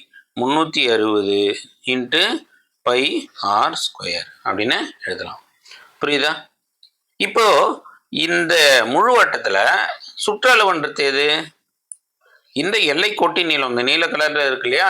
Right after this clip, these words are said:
இந்த எல்லைக்கு-, எல்லைக்கோட்டோட நீளம் தான் என்னது? சுற்றளவு. இப்ப இந்த வட்டகோண பகுதியில நம்ம வெட்டி எடுக்கும்போது இந்த எல்லைக்கோட்டு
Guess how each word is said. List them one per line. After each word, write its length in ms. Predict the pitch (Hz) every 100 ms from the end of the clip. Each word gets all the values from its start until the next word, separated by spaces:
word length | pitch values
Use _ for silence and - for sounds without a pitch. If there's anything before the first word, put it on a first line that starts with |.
| 143
இந்த 160 | 135 170 165 131
எல்லைக்கு-, 480 | 160 220 165 147 135
எல்லைக்கோட்டோட 640 | 135 175 180 143 131 120 110 113 117
நீளம் 280 | 147 180 170
தான் 80 | 175
என்னது? 240 | 156 147 202 - - -
சுற்றளவு. 500 | - 147 160 123 92 90 _ _ -
இப்ப 240 | 180 196 160 160
இந்த 260 | 214 233 240 180
வட்டகோண 440 | 170 220 214 185 147
பகுதியில 340 | 123 110 101 104 127 143 143 _ _ _ _ _ _ - - _ - - -
நம்ம 160 | 147 147
வெட்டி 200 | 151 175 196
எடுக்கும்போது 480 | 156 123 110 107 120 139 147 147
இந்த 120 | 156 147
எல்லைக்கோட்டு 440 | 156 190 185 175